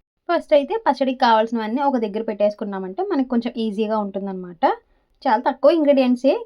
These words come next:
కానీ టేస్ట్ బాగుంటుంది. అలాగే అల్లం అప్పుడప్పుడు తినచ్చు, మంచిదే కాబట్టి హెల్త్కి కూడా. So ఇదివరకు అయితే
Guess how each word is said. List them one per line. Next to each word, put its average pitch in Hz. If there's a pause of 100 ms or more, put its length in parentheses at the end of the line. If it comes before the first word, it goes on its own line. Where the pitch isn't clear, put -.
కానీ 220
టేస్ట్ 233
బాగుంటుంది. 226
అలాగే 214
అల్లం 208
అప్పుడప్పుడు 226
తినచ్చు, 214 (1300)
మంచిదే 262 (100)
కాబట్టి 208
హెల్త్కి 196
కూడా. 190 (440)
So 226 (100)
ఇదివరకు 277
అయితే 277